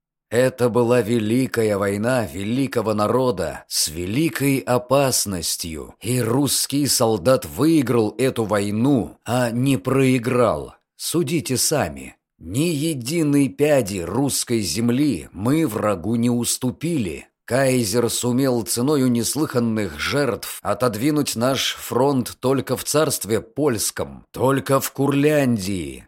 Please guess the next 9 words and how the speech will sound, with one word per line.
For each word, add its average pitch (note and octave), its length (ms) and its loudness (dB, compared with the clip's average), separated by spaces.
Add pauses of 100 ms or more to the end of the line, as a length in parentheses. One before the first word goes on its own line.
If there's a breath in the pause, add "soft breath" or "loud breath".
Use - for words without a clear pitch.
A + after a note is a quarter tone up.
(140)
тогда F2+ 460 0
как G2 400 -4
на G#2 240 -4
юге G2+ 640 -2
армии A#2+ 640 2
Брусилова G#2+ 1040 0
захватили B2 840 0
обширные G#2 920 0
земли A2 640 0